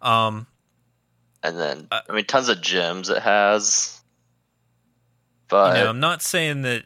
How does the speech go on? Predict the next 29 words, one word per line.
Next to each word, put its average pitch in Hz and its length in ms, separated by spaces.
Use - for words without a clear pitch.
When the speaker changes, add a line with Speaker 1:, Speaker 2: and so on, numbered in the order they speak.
Speaker 1:
that 120 300
either 117 340
of 113 100
these 110 220
people 117 360
are 107 100
saying 110 420
this, 127 220
but 107 400
sometimes 160 580
it's 131 220
like, 113 440
just - 260
give 175 180
us 160 200
everything 147 560
for 123 180
free 113 680
so - 280
we 117 120
don't 117 220
have 123 220
to 110 100
play 117 280
the 107 120
game, 104 480
<laughs> - 400
you 135 340
know? 113 320